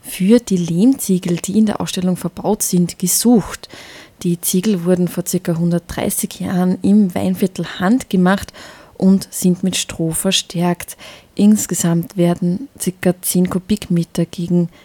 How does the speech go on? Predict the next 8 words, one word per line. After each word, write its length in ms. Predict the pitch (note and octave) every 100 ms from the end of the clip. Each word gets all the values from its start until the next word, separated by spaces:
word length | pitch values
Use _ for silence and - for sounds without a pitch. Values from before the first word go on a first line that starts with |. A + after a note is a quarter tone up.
| _ _
Selbstabbau 1400 | - F#3 E3+ G3+ - - - E3+ - _ - E3+ E3+ F3 - _
verschenkt. 1000 | - - A#3+ - - F3 F3 E3 - - - - - - -
Bei 280 | E3+ E3+ -
Interesse 840 | F#3+ - F#3 F3 A3+ - B3 A3+ - _ -
bitte 360 | G#3+ - G3 F3+ -
melden 680 | E3+ E3+ F3 G3+ G3 F#3 F#3
unter 500 | F#3+ A#3+ - A3+ F#3+ - - _
office 600 | D#3 D#3+ - E3+ D#3+ -